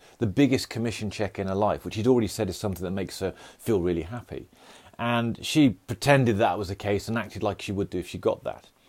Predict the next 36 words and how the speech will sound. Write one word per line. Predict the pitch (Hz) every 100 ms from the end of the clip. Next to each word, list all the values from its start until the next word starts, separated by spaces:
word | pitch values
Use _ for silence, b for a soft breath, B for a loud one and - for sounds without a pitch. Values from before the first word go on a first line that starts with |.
| B B
She | -
used | 120 107
her | 104
body | 87 120 104
differently. | 85 82 - 71
She | - 101
said | - 110
different | 90 82 90 87
things. | 113 78 62 - b b
She | -
was | 107
focusing | - 120 117 - 98 87
on | 90
something | 82 87 90 82
different. | 104 - 73 - - _ _ _ B B B B B B
So | - 147 127 - _ _ _ _ _ _ _ _ _ _ _ _ b b b _
he | - 131
pointed | - 160 117 92
that | 139 123
out | 127 90
to | - 117
us, | 80
as | 107 123
you | 147
have | 156
the | 117
choice | - 135 143 139 -
to | 95
do | 95 85
that. | 71 - - - _ _ _ _ b b b b b b
And | - 131 127 127 - - _ _ _ _ _ _ _ _ _ _ _ _ _ _ _ _ _ _ _ _ _ -
the | 135
question | 135 175 170 - 147
he | 127
asked | 127 135 87 - - -
is, | 117 117 110 98 -